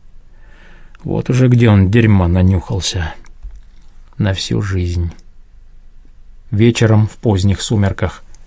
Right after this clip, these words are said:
пробрался домой. Мать, увидав маленького кудуру, заохала.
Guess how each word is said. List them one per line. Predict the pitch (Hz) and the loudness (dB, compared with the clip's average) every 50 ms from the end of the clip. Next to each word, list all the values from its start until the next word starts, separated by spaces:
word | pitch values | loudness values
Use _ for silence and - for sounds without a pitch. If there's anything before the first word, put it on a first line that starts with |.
| - - - | -20 -20 -8
пробрался | - 113 101 92 92 101 104 95 90 - - 104 | -4 -2 -2 0 0 0 0 0 -2 -4 -4 -2
домой. | 95 95 87 87 87 85 85 85 82 - - - - - - - - - - - - - - - | -2 0 0 0 0 -2 -4 -6 -8 -12 -20 -20 -20 -20 -20 -20 -20 -20 -20 -20 -20 -20 -8 -2
Мать, | - 104 107 113 120 120 - - | 0 2 4 2 2 0 0 -4
увидав | 120 98 110 107 101 104 107 101 - - | 0 0 0 2 2 2 0 0 -2 0
маленького | 110 104 107 104 107 107 - - 104 104 110 | 0 2 2 2 2 0 2 2 2 2 0
кудуру, | - - 123 113 110 110 107 110 113 117 113 | 0 0 -2 2 2 2 4 4 2 2 2
заохала. | 98 107 110 107 110 120 120 107 - - 107 98 95 95 95 | 2 2 2 4 4 4 2 2 0 -4 -4 -4 -4 -4 -6